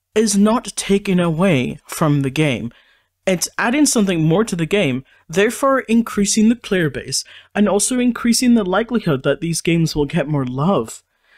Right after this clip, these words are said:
Like, the devs will be like, "Oh, these games are super popular. We have to do, like, more for them." Or, like, maybe we'll release, like, like, merch for them. Or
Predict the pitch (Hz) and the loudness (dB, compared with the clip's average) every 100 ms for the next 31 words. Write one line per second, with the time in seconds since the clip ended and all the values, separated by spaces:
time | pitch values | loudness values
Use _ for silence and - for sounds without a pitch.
0 | _ 180 180 - 180 156 180 190 220 196 | _ -2 -2 0 -2 2 0 2 2 2
1 | 214 202 151 143 - - _ 294 311 170 | 2 2 2 0 -6 -20 _ 0 2 2
2 | 139 175 214 - 214 220 220 196 226 220 | 0 0 -2 0 2 2 2 0 0 -2
3 | 208 214 - 262 165 - _ _ - 202 | -4 -6 -4 0 0 -2 _ _ -2 0
4 | 196 208 190 190 160 175 156 - _ 180 | 2 -2 0 0 0 0 -2 -2 _ -2
5 | 185 240 285 - 139 131 120 123 135 _ | 2 2 0 0 0 0 -2 -4 -8 _
6 | - 185 180 165 143 - 185 180 175 180 | -4 0 2 2 0 -2 -2 0 0 -2
7 | 180 180 180 175 180 175 180 - 190 165 | 0 0 0 0 -2 -2 -4 -2 0 -2
8 | 165 - - - 196 190 208 233 285 - | -6 -20 -20 -2 -2 -2 -2 0 0 -2
9 | - 151 131 113 101 139 - 165 147 147 | 0 0 0 -4 -4 -10 -2 0 2 2
10 | 139 135 | 2 0